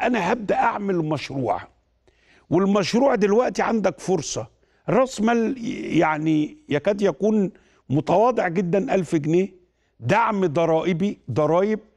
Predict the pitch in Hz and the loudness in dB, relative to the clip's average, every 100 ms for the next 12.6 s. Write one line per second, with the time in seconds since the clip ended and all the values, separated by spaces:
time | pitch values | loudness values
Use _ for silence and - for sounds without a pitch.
0 | _ 127 151 165 156 185 196 175 202 202 | _ -6 -4 -2 -2 -2 -2 0 2 2
1 | - 156 156 - 214 - _ _ _ _ | 0 -2 -2 0 0 -2 _ _ _ _
2 | _ 233 208 220 - 226 214 - 208 208 | _ 0 2 0 -2 -4 -4 -2 -2 0
3 | 185 156 180 202 175 170 160 160 196 160 | -2 -2 0 0 0 -2 0 2 2 0
4 | 190 175 226 226 _ _ _ - - 220 | -2 0 -2 -2 _ _ _ -8 -2 2
5 | 220 139 104 - _ _ _ _ _ _ | 2 0 -6 -16 _ _ _ _ _ _
6 | _ - 160 240 214 - - 165 190 175 | _ -2 0 0 -2 -8 -2 2 2 2
7 | 185 - 185 202 185 - 165 165 160 147 | -2 0 0 2 0 -4 -2 2 2 0
8 | 127 165 180 165 185 175 120 104 _ _ | -4 0 0 0 0 0 0 -8 _ _
9 | _ 143 160 170 175 165 170 196 214 190 | _ -2 2 2 0 -2 0 2 4 2
10 | - 160 202 175 - 151 170 196 196 165 | 0 -2 -2 -4 -10 -4 0 0 -2 -2
11 | 160 - 156 170 165 139 135 190 214 185 | -2 -4 -2 0 0 -2 0 2 2 0
12 | 190 208 175 196 208 | 0 0 0 2 2